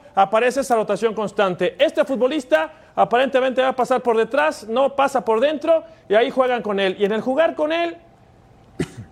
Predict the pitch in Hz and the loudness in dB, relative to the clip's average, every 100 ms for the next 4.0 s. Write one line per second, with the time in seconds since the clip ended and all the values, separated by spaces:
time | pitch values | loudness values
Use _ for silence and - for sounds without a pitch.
0 | - 247 262 247 285 262 233 226 247 247 | 2 2 2 0 0 0 0 0 0 0
1 | 220 208 214 214 202 254 240 190 175 - | 0 0 -2 -2 -6 -2 -2 -4 -6 -2
2 | 247 254 214 208 185 165 - 220 226 220 | 0 0 0 -2 -2 -4 -2 -2 -2 -2
3 | 240 220 226 214 220 254 262 277 277 | -2 2 0 2 0 0 0 2 0